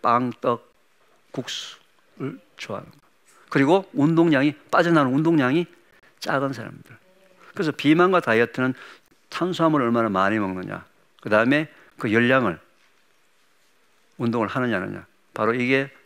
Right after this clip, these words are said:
비만과 다이어트의 두 가지의 가장 큰 키포인트예요. 그래서 다이어트를 하려고 하는 사람은 뭘 해야 돼요? 탄수화물 양을 줄이고 운동을 많이 하는 거죠. 우리나라는 말이죠.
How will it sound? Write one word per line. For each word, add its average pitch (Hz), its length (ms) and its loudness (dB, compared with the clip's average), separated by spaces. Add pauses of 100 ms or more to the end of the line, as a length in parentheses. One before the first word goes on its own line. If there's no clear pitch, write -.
(140)
비만과 101 720 -4
다이어트의 92 500 -10
두 - 220 -18
가지의 95 280 -14
가장 107 380 -12
큰 - 220 -10
키포인트예요. - 840 -12 (920)
그래서 - 160 -4
다이어트를 151 360 4
하려고 139 200 2
하는 131 80 2
사람은 120 180 0
뭘 120 180 2
해야 113 140 4
돼요? 123 240 -2 (480)
탄수화물 131 460 -4
양을 117 340 0 (240)
줄이고 156 500 -4 (460)
운동을 120 420 0 (460)
많이 147 260 -10
하는 127 140 -16
거죠. 131 380 -20 (3500)
우리나라는 156 460 2
말이죠. 95 680 -4